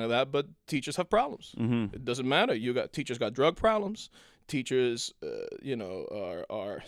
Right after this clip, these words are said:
Speaker 1: cheating on their husbands and wives.
Speaker 2: Mm-hmm.
Speaker 1: All right, Uh, teachers got other legal issues. Teachers got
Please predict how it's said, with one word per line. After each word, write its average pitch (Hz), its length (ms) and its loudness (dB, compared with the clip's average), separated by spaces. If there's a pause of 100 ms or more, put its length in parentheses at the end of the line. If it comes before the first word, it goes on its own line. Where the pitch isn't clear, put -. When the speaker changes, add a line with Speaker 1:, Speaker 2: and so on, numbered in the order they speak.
Speaker 1:
cheating 143 340 2
on 123 100 2
their 123 120 2
husbands 151 400 6
and 123 120 2
wives. 190 680 6 (100)
Speaker 2:
Mm-hmm. 107 300 -4
Speaker 1:
All 120 100 4
right, 135 420 6
Uh, - 40 -2
teachers 131 360 -2
got 120 180 0
other 170 200 4
legal 190 340 6
issues. 196 600 2
Teachers 127 500 -2
got 123 460 4